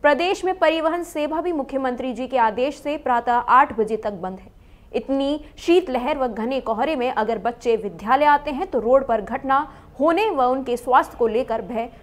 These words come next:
बना हुआ है। टीम पापा संस्था के संरक्षण मनोज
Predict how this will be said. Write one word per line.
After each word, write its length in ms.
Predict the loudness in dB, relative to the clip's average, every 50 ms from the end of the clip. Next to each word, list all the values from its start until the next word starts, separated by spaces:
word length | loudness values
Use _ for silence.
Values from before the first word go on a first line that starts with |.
| -18 -2
बना 200 | 2 2 4 4
हुआ 300 | 2 0 0 -2 -4 -6
है। 120 | -6 -8 -14 -20 -18 -10 -2 2
टीम 200 | 2 2 2 0
पापा 400 | 0 0 0 2 2 0 -2 -2
संस्था 440 | -2 -6 -10 -10 -12 -10 -10 -10
के 120 | -10 -10 -10
संरक्षण 460 | -10 -10 -10 -10 -12 -12 -12 -12 -12
मनोज 420 | -12 -12 -12 -12 -10 -10 -10 -12